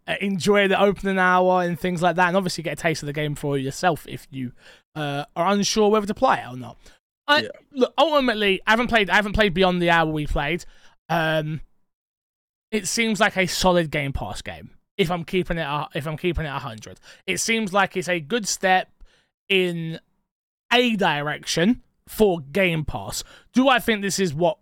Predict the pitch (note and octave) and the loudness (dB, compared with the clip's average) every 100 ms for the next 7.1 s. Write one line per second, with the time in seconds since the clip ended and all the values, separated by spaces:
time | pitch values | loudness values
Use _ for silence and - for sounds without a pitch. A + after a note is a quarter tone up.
0 | - E3+ F3+ F#3 G3+ F#3 - F#3+ F#3+ E3 | -6 0 0 2 2 2 2 2 2 2
1 | F#3+ F#3+ - _ - C#3 C3 B2+ B2 - | 2 0 -4 _ -12 -10 -10 -10 -12 -10
2 | B2 - D3 C#3+ D3 D3+ D3+ - - _ | -8 -4 -4 -2 -2 -2 -4 -8 -20 _
3 | G3 F#3+ F3 F#3 E3+ E3 F3 C3+ C#3+ E3 | 2 2 2 -2 -2 -4 -4 -4 0 2
4 | D#3+ D3+ - - D#3 D3+ D3 D3 C#3 C3+ | 4 2 -2 -10 -6 -4 -4 -6 -8 -8
5 | E3 - F3+ E3+ E3 D3+ E3 D#3+ C3+ - | -6 -2 -2 0 0 -2 -6 -6 -8 -8
6 | D#3 D#3 C#3+ E3 D3 D#3+ C3+ C#3+ F3 F3+ | -6 -6 -6 -8 -4 -4 -2 2 4 4